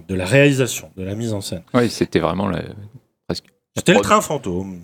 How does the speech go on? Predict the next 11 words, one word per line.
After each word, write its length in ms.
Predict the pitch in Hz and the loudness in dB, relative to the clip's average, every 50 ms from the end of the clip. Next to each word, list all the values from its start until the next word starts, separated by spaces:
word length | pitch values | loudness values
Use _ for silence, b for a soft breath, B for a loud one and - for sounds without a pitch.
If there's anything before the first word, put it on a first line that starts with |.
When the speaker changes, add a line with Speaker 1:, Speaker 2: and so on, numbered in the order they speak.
| _ - - | _ 2 6
Speaker 2:
Oui, 140 | 117 139 | 6 6
oui, 160 | 156 170 180 165 | 6 6 4 0
et 60 | 135 | -2
puis 200 | 127 - 110 101 | -2 -4 -6 -4
c'était 240 | - - 110 - 98 | -4 -4 -2 0 2
vraiment, 420 | 95 92 98 113 120 120 110 95 | 4 4 4 2 2 0 0 0
bah, 160 | 85 87 85 | 0 0 -2
comme 220 | - _ - 87 76 | -2 _ -6 -8 -8
tu 160 | - - 87 | -8 -8 -6
le 40 | 82 | -4
disais, 460 | 90 92 104 120 117 104 87 82 | -2 0 2 2 2 2 0 -2